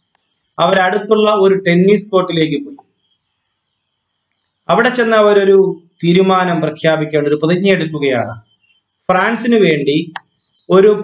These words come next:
ഭരണഘടന, constitution രൂപീകരിക്കുന്നത് വരെ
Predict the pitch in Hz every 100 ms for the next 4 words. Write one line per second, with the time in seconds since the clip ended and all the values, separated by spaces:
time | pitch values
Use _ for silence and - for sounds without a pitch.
0 | - 190 233 262 247 220 190 165 - -
1 | - 190 196 196 170 - - _ _ _
2 | _ _ _ _ _ _ _ _ 165 165
3 | 196 202 208 196 190 190 175 170 156 143
4 | 147 175